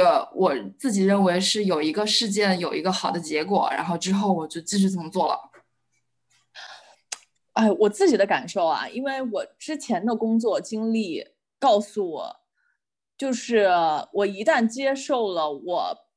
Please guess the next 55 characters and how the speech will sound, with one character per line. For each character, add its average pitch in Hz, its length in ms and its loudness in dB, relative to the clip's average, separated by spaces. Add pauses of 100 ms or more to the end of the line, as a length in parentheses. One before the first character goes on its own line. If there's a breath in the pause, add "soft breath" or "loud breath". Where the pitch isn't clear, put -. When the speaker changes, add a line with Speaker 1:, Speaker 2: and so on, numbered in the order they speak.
(200)
Speaker 2:
讨 156 240 -6
厌 240 220 0
的 170 80 -4
东 180 160 -6
西， 196 100 -8
我 160 80 -4
就 190 60 -6
再 254 160 2
也 196 60 0
没 165 200 -2
法 170 160 -8
拒 165 220 -12
绝 160 140 -6
了， - 180 -4
然 185 160 0
后 214 180 6
我 156 60 6
会 196 160 2
因 202 160 0
此 - 160 -4
而 151 80 2
非 190 240 -2
常 165 160 -10
的 143 60 -10
苦 - 260 -18
恼。 - 100 -14 (840 soft breath)
就 311 140 4
是 262 100 4
如 233 220 2
果 254 120 4
我， 165 360 0
我， 185 240 0
我 208 120 -2
觉 208 160 -6
得 294 120 -2
有 185 160 -6
时 - 240 -14
候 190 340 0
老 175 180 -2
板 185 240 -6
会 233 200 -8
利 262 180 -10
用 220 260 -10
你 156 80 -18
的 139 400 -2
责 156 200 -4
任 208 200 0
心 202 320 -8
和 147 380 0
你 175 220 -8
的 135 180 0
那 185 140 -6
个 113 420 -2 (420)
responsibility 208 1040 0
的， 135 380 -6